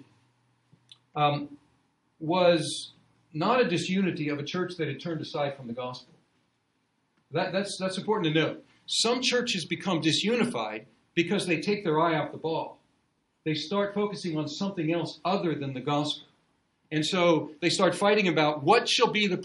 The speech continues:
priorities of the church. Well, if you take the gospel out of the way, then they, they, they're, it's up for grabs. And,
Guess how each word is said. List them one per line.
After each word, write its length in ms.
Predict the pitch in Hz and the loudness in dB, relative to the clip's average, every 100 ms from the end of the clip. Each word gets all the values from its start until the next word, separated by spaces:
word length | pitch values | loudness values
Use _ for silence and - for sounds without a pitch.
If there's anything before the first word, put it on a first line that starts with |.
| 180 | -2
priorities 520 | 170 175 190 190 151 | 0 2 0 -2 -4
of 100 | 147 | -6
the 60 | 151 | -6
church. 560 | - 240 160 - - _ _ _ | 0 0 0 -10 -20 _ _ _
Well, 120 | 170 | -2
if 80 | 170 | 0
you 60 | 160 | 2
take 220 | 233 226 | 0 2
the 60 | 165 | 0
gospel 460 | 202 247 - 175 | 0 0 -2 0
out 180 | 151 135 | 2 0
of 80 | 135 | -2
the 60 | |
way, 340 | 127 120 127 202 | -6 -4 -4 -2
then 140 | 196 | -2
they, 240 | 180 151 - _ - | -2 -2 -6 _ -4
they, 180 | 165 156 | 0 0
they're, 320 | 156 151 147 - | -2 -4 -10 -12
it's 360 | 151 160 165 156 | -8 -4 -2 0
up 120 | 214 | 0
for 100 | 196 | 2
grabs. 540 | 165 240 196 - - 165 | 4 8 6 4 -4 -2
And, 200 | 151 | -2